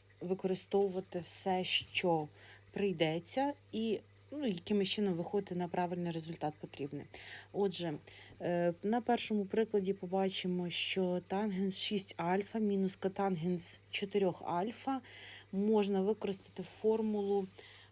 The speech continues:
з розряду перетворення суми в добуток.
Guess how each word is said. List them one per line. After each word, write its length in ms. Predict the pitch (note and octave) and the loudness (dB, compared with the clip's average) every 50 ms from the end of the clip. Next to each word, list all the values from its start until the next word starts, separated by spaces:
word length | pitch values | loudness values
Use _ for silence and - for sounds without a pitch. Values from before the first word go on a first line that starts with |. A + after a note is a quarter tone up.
| - - F3+ | -14 -10 -6
з 400 | F3 E3+ - F3+ F#3+ F#3+ F#3 - | -2 0 0 2 2 2 2 0
розряду 1000 | - F#3+ G3 G3 F#3+ G3 G3+ F#3+ F#3+ F#3 F#3 G3+ G3+ F#3+ G3+ G#3 G3+ F#3+ F3+ - - - | -2 -2 -2 -2 -2 0 0 0 2 2 2 2 0 0 0 2 2 0 0 -4 -6 -6
перетворення 640 | - G3 F#3+ F#3 F#3+ F#3+ F#3+ F#3 F3+ F3 E3+ E3 | -4 -2 -2 -2 -2 -2 -2 -2 0 -2 0 2
суми 500 | E3 - - - A3+ B3 C4 C4 C4+ B3+ | 4 4 4 4 2 0 0 0 0 -2
в 360 | A#3 F#3+ E3 D#3+ F#3 G#3 A3 A3+ - - | -4 -4 -2 0 0 0 0 -2 -6 -12
добуток. 840 | - E3+ E3 F3+ F#3+ G#3 G#3 F3 D#3+ F3 F3+ - - D#3+ D3+ D3+ - | -12 -4 2 4 4 4 4 0 -2 -8 -6 -4 -2 -2 -2 -2 -6